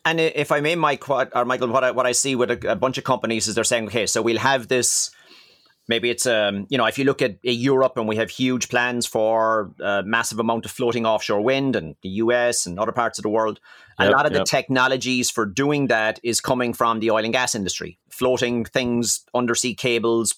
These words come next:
Speaker 1: piping, cabling, hydrogen, you name it. So
Speaker 2: Yep.
Speaker 1: a lot of the same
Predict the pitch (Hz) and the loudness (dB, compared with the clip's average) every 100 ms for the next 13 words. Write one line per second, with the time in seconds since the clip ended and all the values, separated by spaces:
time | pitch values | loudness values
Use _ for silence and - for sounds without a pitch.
0 | - - 123 123 117 110 - 117 110 117 | -4 -2 -2 -2 -2 -2 -2 -2 0 0
1 | 113 101 117 120 110 113 104 95 120 104 | -2 -2 -2 -2 -2 -2 -2 -2 -2 -2
2 | 85 - _ - - _ _ - 135 127 | -4 -10 _ -20 -20 _ _ 2 4 4
3 | 131 _ _ - 143 135 123 143 127 120 | 2 _ _ 0 0 2 0 0 0 0
4 | 117 | -2